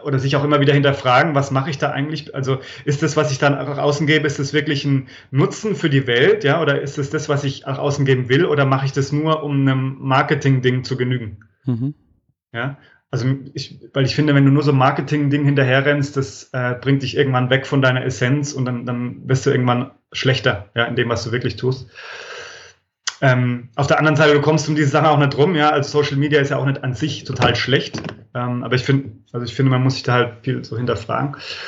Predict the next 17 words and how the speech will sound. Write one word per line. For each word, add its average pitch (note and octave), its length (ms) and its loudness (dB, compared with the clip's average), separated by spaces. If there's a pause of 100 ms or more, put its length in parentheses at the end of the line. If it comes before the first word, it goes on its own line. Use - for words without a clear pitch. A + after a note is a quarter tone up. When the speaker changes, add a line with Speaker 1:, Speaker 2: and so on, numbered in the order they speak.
(120)
Speaker 1:
und, C#3 320 6
aber C#3 160 6
da C#3 80 6
bin D#3 120 4
ich C#3 60 2
total D3 260 2
froh, C#3 200 4
dass D3+ 140 4
ich - 40 -4
jetzt D3 160 2
zum D3 80 -2
Beispiel C3 320 2
jemand B2+ 260 0
hab, B2 280 -4
ähm, A#2+ 320 -8
von A#2+ 240 -6
so, A#2 260 -10